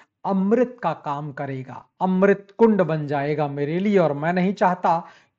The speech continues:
मतलब मुझे ऐसा नहीं लगता कि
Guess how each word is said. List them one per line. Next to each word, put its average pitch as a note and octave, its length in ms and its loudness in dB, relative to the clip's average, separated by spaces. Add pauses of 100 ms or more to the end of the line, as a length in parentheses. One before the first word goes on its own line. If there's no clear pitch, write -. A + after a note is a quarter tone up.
(140)
मतलब E3+ 360 -2
मुझे F#3+ 220 2
ऐसा G#3 280 2
नहीं F3+ 300 2
लगता C3+ 520 -4 (320)
कि G#3 160 0